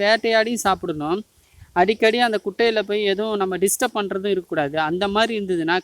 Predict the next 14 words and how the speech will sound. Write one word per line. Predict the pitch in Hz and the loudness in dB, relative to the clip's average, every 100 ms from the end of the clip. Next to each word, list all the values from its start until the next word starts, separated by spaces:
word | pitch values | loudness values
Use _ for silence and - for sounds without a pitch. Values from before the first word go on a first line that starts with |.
| 175 | -2
கண்டிப்பா | 185 190 185 202 190 | -2 -2 -2 -2 -2
மீன் | 202 190 | -4 -4
குஞ்சு | 180 175 202 | -6 -4 -6
செட்டு | 175 - 185 147 | -6 -4 -2 0
இறக்கும். | 147 127 143 240 - - - _ | -2 -4 -4 -4 -8 -20 -20 _
இப்ப | 180 175 | -2 0
மே | 202 269 262 | 2 2 2
மாசத்துலேருந்து | 254 - 226 233 247 254 | 0 -2 -4 -4 -2 0
ஒரு | 214 | 2
அஞ்சு | 202 208 208 | 0 -2 -2
மாசம் | 214 233 208 | -2 -2 -4
வந்து | 208 233 180 | 2 6 6
அதிகமா | 190 233 240 254 - | 2 -4 0 0 -2
குஞ்சு, | 214 208 | -8 -6